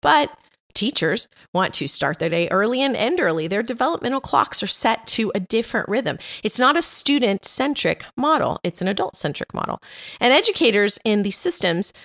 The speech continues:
keep thinking from this myopic, generationally centric mindset that caters to adults and discounts the needs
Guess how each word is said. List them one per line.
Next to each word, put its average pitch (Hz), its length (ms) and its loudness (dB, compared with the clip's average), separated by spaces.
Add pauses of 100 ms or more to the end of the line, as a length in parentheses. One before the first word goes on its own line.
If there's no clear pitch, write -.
(720)
keep - 280 0
thinking 311 480 0
from 185 220 -2
this 185 160 0
myopic, 190 680 0
generationally 220 840 0
centric 190 420 -2
mindset 208 500 0
that 190 160 -2
caters 208 380 -2
to 196 260 -2
adults 160 400 -2
and 208 200 -6
discounts 330 540 0
the 359 100 0
needs 170 360 -2